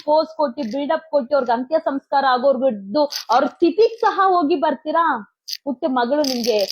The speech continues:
ಅಯ್ಯೋ ಅನ್ಸಲ್ವಾ? ಕರುಳಿಲ್ವಾ? ನೀವು ಒಂದು ತಂದೆ ಆಗಿರ್ತೀರಾ, ನಿಮ್ಮನೇಲೂ ಮಕ್ಳಿರ್ತಾರೆ. ಆ ಪುಟ್ಟ ಮಗಳು ಬಡಸ್ತನದಲ್ಲಿ ಹುಟ್ಟಿರ್ಬೋದು, but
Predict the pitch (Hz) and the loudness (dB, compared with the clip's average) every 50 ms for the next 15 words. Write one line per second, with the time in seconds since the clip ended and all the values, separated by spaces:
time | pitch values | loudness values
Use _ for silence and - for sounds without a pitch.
0 | - - - 220 269 285 359 440 415 339 285 - - 214 175 160 160 151 - - | -6 -2 -2 0 2 4 4 4 4 2 0 -2 -2 -4 -4 -2 -4 -4 -6 -6
1 | - _ _ _ 254 247 277 349 392 381 359 294 247 196 - 151 143 143 - - | -10 _ _ _ 0 2 2 4 2 2 2 0 -2 0 0 0 -2 -2 -4 -12
2 | - - _ _ _ 214 247 294 359 392 403 392 359 320 330 - - 277 247 262 | -20 -20 _ _ _ -2 0 2 2 2 2 2 2 0 -2 -2 -2 -2 -2 0
3 | 277 269 320 311 302 277 226 254 208 208 - 233 196 180 160 127 - - - 220 | 0 2 2 4 2 4 2 0 -2 -2 -2 -2 0 0 0 -2 -4 -6 -4 -2
4 | 262 294 330 349 349 349 349 311 320 240 220 208 202 - - 330 330 320 277 - | -2 0 0 0 0 0 0 0 0 0 0 -2 -2 -4 -4 -4 -4 -4 -4 -2
5 | - 220 190 170 160 - - - - - 247 320 - - 370 381 381 - 415 403 | -2 0 0 0 -2 -4 -8 -14 -6 -2 -2 -2 0 0 -2 -2 -2 0 0 0
6 | 392 370 370 381 285 226 277 262 320 311 - _ 349 349 339 339 339 320 294 269 | 0 2 2 0 2 2 0 0 0 -2 -4 _ -4 -2 -2 -2 -2 -2 0 0
7 | 277 - - 392 381 381 294 311 294 254 202 190 170 175 214 220 | -2 0 0 0 0 0 0 2 0 0 0 -2 -2 -2 -4 -4